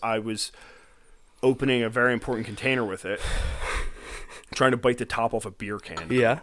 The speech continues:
Speaker 1: And then, um, like, back teeth that are just messed up 'cause I had, like, appliances and shit in my mouth when I was little. Like, I had that, remember the hydraulic thing?
Speaker 2: Mm-hmm.
Speaker 1: I had that for four years.
Speaker 2: Mm-hmm.
Speaker 1: And that's just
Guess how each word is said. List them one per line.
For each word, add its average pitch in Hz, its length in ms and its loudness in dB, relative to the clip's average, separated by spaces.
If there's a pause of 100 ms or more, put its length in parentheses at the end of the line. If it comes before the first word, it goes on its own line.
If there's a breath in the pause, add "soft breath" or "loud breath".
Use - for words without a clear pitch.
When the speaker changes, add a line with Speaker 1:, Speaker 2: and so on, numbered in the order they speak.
(460 soft breath)
Speaker 1:
And 123 160 -2
then, 120 340 2 (180)
um, 104 480 0
like, 117 220 -4
back 123 260 6
teeth 120 320 -2
that 131 120 0
are 117 80 0
just 117 180 -6
messed 117 260 0
up 120 140 2
'cause 110 140 -10
I 107 80 -2
had, 113 120 -2
like, 104 200 -2 (100)
appliances 107 600 -4
and 95 120 -10
shit - 160 -6
in 76 60 -14
my 92 80 -10
mouth 95 260 -10
when 98 80 -8
I 92 40 -8
was 95 120 -10
little. 110 320 0
Like, 117 220 -6
I 110 80 -4
had 123 100 2
that, 117 180 0
remember 127 220 -2
the 117 140 2
hydraulic 110 520 -2
thing? 123 260 -2
Speaker 2:
Mm-hmm. 131 360 4
Speaker 1:
I 113 40 -6
had 123 80 -4
that 107 180 0
for 101 220 -6 (240)
four 113 380 -4
years. 101 360 -2
Speaker 2:
Mm-hmm. 139 280 2
Speaker 1:
And 127 120 4
that's 127 160 2
just - 280 -2